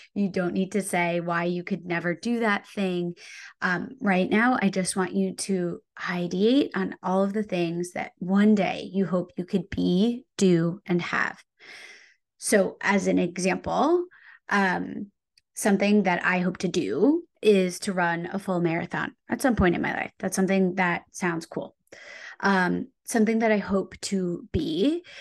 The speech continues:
is really, really agile <laughs> in my body in terms of, like, I feel fit and I feel healthy and I'm able to, like, move with my life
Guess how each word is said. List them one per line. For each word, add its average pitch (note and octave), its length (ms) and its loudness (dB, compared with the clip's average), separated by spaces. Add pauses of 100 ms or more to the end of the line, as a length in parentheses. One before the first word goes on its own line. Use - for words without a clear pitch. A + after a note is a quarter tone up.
(440)
is F#3 640 4
really, G#3 800 6
really F3+ 920 0 (760)
agile G#3+ 640 0
<laughs> A3 360 -4
in G3+ 400 4
my F3+ 140 2
body C4 680 -2
in G#3+ 160 0
terms F#3 360 -4
of, F3+ 340 -4
like, F3 240 -6
I F#3 160 -4 (140)
feel F3+ 520 2 (920)
fit D4+ 320 4
and G3 180 0
I F#3 160 -2
feel E3+ 220 -6
healthy G#3+ 540 2
and F3+ 200 0
I'm F3+ 140 2
able F#3+ 300 -2
to, F#3 180 -8
like, F3 200 -6
move G3 340 4
with G3 180 0
my F3+ 160 2
life F3+ 420 0